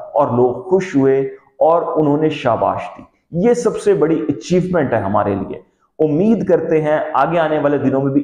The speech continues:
इसी तरह आप हमारे साथ जुड़े रहेंगे। और सबसे बड़ी बात है, कुछ दोस्त पूछ रहे हैं earnings कितनी हो रही है। दोस्तों यकीन जानिए earnings की वजह से ये channel नहीं चल रहा।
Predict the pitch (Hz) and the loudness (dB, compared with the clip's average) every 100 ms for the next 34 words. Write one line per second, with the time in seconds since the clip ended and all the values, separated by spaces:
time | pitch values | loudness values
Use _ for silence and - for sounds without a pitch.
0 | - 165 240 233 269 160 151 139 131 143 | -2 -4 -2 2 2 2 0 0 0 0
1 | 139 127 - 123 165 147 131 139 143 - | 0 0 2 2 2 2 0 2 2 4
2 | 190 202 190 190 175 175 156 156 160 165 | 2 2 -2 0 2 2 2 2 0 0
3 | 147 160 160 - 165 165 170 165 165 - | 2 2 0 0 0 4 4 4 2 -6
4 | - - 190 220 247 226 - 165 165 175 | -14 -2 0 2 2 0 0 -2 0 2
5 | 151 143 156 156 196 - 180 143 156 202 | 2 4 2 2 0 0 2 4 2 2
6 | 262 247 156 135 127 131 135 - _ _ | 4 4 4 2 0 -2 -4 -8 _ _
7 | _ - 196 208 226 196 - 185 151 147 | _ -2 0 0 0 0 0 2 4 2
8 | 156 156 151 143 139 127 117 113 120 - | 2 2 2 2 2 0 0 -2 -6 -8